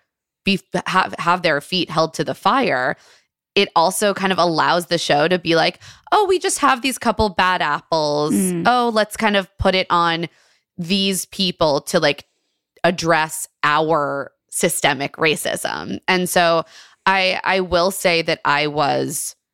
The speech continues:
Speaker 1: glad to see in this L A Times report that was published on April fourth, um, and of course, the proof is always in the pudding, so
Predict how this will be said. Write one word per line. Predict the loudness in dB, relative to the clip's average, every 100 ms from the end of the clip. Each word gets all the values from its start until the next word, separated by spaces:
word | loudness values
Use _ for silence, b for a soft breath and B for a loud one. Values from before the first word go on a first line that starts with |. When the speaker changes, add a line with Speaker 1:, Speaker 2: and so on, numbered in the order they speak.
| _ _ _
Speaker 1:
glad | -2 2 2 2 0 -2
to | -4
see | -4 -2 0 0
in | 0 0
this | -2 0
L | 2
A | 2 0
Times | 0 0 2 0 -2 -6 -6 -2
report | -2 2 0 2
that | 0
was | -2 -4
published | -2 0 2 0 -2 -2
on | 0
April | 0 0 -2
fourth, | -2 0 2 0 -2 _ B B B B
um, | 0 2 2 -2 -6 -2
and | -2 -2 -6 -10 -14 _ -4
of | -2
course, | 0 0 0
the | -4
proof | -2 -2
is | 2
always | 2 2 -2
in | -2
the |
pudding, | 0 2 2 0
so | 0 2 0